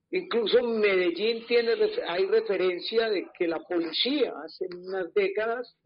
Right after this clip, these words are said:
creo que finales del setenta o la, o la década del setenta, armó la defensa civil para, para cuidar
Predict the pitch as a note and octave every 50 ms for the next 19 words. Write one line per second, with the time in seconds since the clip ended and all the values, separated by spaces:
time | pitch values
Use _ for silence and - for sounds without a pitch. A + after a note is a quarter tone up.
0 | _ - - D#3+ F3+ G3 G3 F#3+ - - D3 C#3+ C#3+ - - - E3 F3 F4+ F#4+
1 | F#3+ F#3 D#3+ D3+ - D#3+ D#3 D#3 - G3 G3+ G3 G3+ G3+ - - G#3+ G3+ F#3 E3+
2 | E3+ E3 D#3+ D3+ E3 - G#3+ F3+ D#3 D#3+ D3+ D3+ D#3+ E3 D#3+ G#3 G3+ G3 F3+ E3+
3 | F#3+ F#3+ F#3+ - G3 F3 E3+ E3+ - A3+ G#3 - - - F3 D#3+ D#3+ D#3 E3 E3+
4 | F3+ F#3 G3 G3 G3+ G3 F#3 E3 - E3 E3 D#3 D#3 - - - - E3+ D#3+ D#3+
5 | D#3 D#3 D#3 - - F#3 E3+ D#3+ D#3 D3 - - _ _ - - D#3+ D3+ D#3 -
6 | D#3+ D#3+ D#3+ D#3